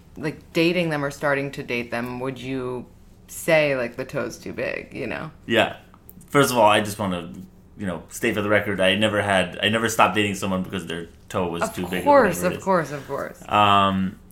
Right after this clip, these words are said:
Speaker 2: no, but as early as two, three weeks, if I noticed something that bothered me,
Speaker 1: Mm-hmm.
Speaker 2: um, you know, I, I would end things. I'll,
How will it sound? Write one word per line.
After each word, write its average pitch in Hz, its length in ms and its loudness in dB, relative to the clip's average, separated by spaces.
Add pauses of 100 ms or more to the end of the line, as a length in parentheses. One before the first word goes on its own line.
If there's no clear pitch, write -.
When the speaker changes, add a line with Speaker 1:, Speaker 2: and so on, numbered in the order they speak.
(140)
Speaker 2:
no, 139 280 4
but 107 360 4 (680)
as 113 180 2
early 131 300 4
as 110 200 0
two, 127 140 -2
three 120 180 -2
weeks, 110 280 -2
if 98 160 -4
I 95 360 4 (760)
noticed 110 320 0
something 110 240 -2
that 98 160 0
bothered 98 300 4
me, 147 280 -6
Speaker 1:
Mm-hmm. 143 500 -8
Speaker 2:
um, 87 540 -2 (320)
you 104 80 -4
know, 95 80 -2
I, 92 140 2
I 90 340 -2
would 95 360 -2 (840)
end 95 200 -2
things. 139 280 -2
I'll, - 120 4